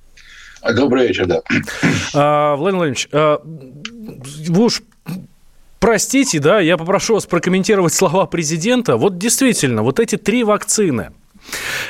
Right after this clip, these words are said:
Speaker 2: это вот прям прорыв или это обычная работа наших медиков, а, наших ученых? И так, собственно, и должно быть в нормальной, а, в развитой стране, как, как, каковой мы себя считаем.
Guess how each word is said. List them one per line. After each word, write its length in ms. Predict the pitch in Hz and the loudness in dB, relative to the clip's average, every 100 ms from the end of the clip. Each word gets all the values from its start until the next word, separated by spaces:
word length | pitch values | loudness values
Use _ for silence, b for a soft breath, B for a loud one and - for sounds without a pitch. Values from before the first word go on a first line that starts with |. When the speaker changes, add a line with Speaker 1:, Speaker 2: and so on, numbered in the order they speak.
| - | -2
Speaker 2:
это 400 | 190 143 - 214 | 0 2 2 2
вот 340 | - 185 - _ | 2 -2 -2 _
прям 260 | 190 208 185 | 0 0 2
прорыв 680 | 190 202 226 285 269 - - _ | 2 2 2 0 -2 -10 -20 _
или 240 | 202 220 | 2 4
это 200 | 202 170 | 4 2
обычная 500 | 156 247 285 - 196 | 2 0 0 0 2
работа 340 | 170 160 247 180 | 2 2 0 0
наших 340 | 185 - 160 | 0 -2 -2
медиков, 600 | 180 165 156 190 175 - _ _ | 2 2 2 0 -2 -6 _ _
а, 300 | 147 147 147 | 2 4 4
наших 340 | 170 180 180 | 2 0 0
ученых? 600 | 185 - 170 151 165 - B B B - | 0 0 2 2 0 -6 B B B 0
И 140 | 147 | 2
так, 260 | - 240 - | 2 0 0
собственно, 380 | 220 - - | -2 -2 -2
и 60 | 170 | -2
должно 440 | 139 156 123 196 | 2 0 0 0
быть 500 | 185 113 175 - - - _ - | 0 2 0 0 -6 -12 _ -4
в 200 | 123 143 | 0 2
нормальной, 760 | 151 131 160 240 226 220 208 | 2 2 0 0 0 0 -2
а, 320 | - 151 147 139 | 0 2 4 2
в 80 | |
развитой 400 | 147 175 151 147 | 2 0 0 -6
стране, 380 | 139 - 135 208 | -4 -2 -2 -2
как, 160 | - - | -4 -6
как, 320 | 139 135 139 | -2 -2 -2
каковой 320 | - 139 180 | 0 2 2
мы 100 | 143 | 2
себя 240 | 147 120 123 | -2 -2 -4
считаем. 380 | - 85 80 | -4 -8 -10